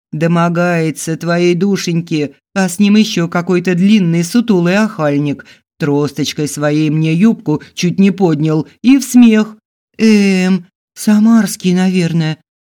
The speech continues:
припомнила я. "И чего им надо?"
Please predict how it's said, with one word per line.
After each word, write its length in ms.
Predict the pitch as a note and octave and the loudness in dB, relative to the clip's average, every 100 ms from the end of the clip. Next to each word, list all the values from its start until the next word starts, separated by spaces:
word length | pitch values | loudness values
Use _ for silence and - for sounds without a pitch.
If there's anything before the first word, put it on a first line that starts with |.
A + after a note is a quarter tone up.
| _ | _
припомнила 760 | C3 C3+ C#3 C3+ C3+ C3+ C#3 C#3+ | -8 -8 -6 -4 -2 -2 -2 -4
я. 300 | C#3 B2+ B2 _ _ _ - | -4 -8 -10 _ _ _ -4
"И 320 | E3+ D#3+ D#3+ | -2 -2 -2
чего 340 | - F3+ F3+ | -4 -2 0
им 160 | E3+ E3 | 2 0
надо?" 460 | D#3+ E3+ F3+ F3 | 0 -2 -6 -8